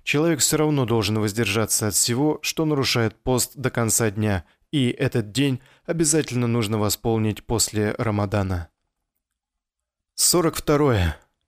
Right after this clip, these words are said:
Каково постановление об использовании парфюма и благовоний во время поста в месяце Рамадан? Парфюм и благовония не нарушают пост. Вместе с тем,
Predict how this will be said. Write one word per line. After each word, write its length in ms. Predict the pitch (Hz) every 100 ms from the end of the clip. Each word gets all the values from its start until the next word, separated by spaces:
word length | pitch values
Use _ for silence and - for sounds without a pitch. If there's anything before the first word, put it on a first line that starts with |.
| _ _ _ _ _ -
Каково 360 | 120 123 117
постановление 760 | 131 117 - 117 117 117 113 120
об 180 | 123 120
использовании 680 | 123 - - 120 101 110 107
парфюма 560 | - 104 87 110 107 107
и 180 | 135
благовоний 760 | 107 107 117 107 143 156 143 143
во 180 | 131 123
время 300 | 135 160 147
поста 500 | 127 120 - 123 117
в 100 | 98
месяце 720 | 107 107 110 104 - 107 107 -
Рамадан? 640 | 113 104 98 101 90 87 _ _ _ _ _ _ _ _ _ _ _ _ -
Парфюм 480 | 117 107 120 123 135
и 80 |
благовония 800 | 113 117 113 113 147 143 131 131 -
не 160 | 165
нарушают 600 | 156 139 117 - 104 95
пост. 400 | - 98 85 - - _ _ _ _ _
Вместе 460 | 107 107 123 98 117
с 120 | -
тем, 300 | 139 143 135